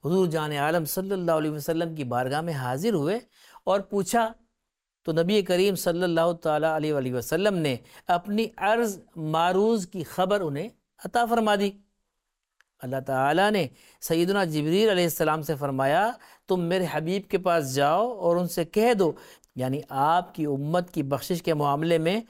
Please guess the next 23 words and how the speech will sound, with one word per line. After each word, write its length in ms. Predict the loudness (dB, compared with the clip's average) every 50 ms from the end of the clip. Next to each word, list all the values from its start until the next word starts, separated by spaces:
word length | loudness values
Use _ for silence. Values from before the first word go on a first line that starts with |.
| _ -20 -20 -20 _ -6 -4
ہم 140 | -4 -4 -4
آپ 300 | -8 -8 -8 -8 -8 -8
کو 160 | -10 -8 -6
راضی 300 | -6 -4 -6 -4 -4 -6
کر 160 | -2 -2 -2 0
دیں 240 | 0 0 0 0
گے، 160 | -2 -4 -6 -8 -12 _ _ _ _ _ _ _
غمگین 1160 | -14 -12 -10 -6 -4 -2 -2 0 -2 -2 0 0 0 0 2 0 0 0 -2 -2 -4 -4 -2 -2
نہ 140 | -2 -2 -2 -4
کریں 440 | -4 -4 -4 -4 -4 -6 -6 -6
گے۔" 240 | -6 -6 -6 -6 -10 -16 _ _ _ _ _ _ _ _ _ _ _ _ _ _ _ _ _ _ _ _ _ _ _ _ -4 -2
بزرگوں 300 | 0 2 4 4 2 4
کے 100 | 2 2
مدنی 320 | 2 2 0 0 0 -2
چینل 180 | -4 -4 -4 -2
کے 100 | -2 -2
ناظرین، 520 | 0 0 -2 -2 -2 -4 -4 -4 -6 -8 _ _ _ _ _ _ _ _ _ _ _ _ _ _ _ _ _ -8
ہمارے 220 | -6 -4 -4 -6
پیارے 320 | -4 -2 -2 0 0 2
آقا 420 | 0 0 -2 -4 -4 -6 -6 -6 -8 -16 _ _ _ _ _ _ _ _ -12
مدینے 380 | -8 -6 -4 -4 -2 -2 -2 -2
والے 220 | 0 0 0 -2
مصطفیٰ 540 | -2 -4 -6 -6 -6 -8 -4 -4 -4 -4 -6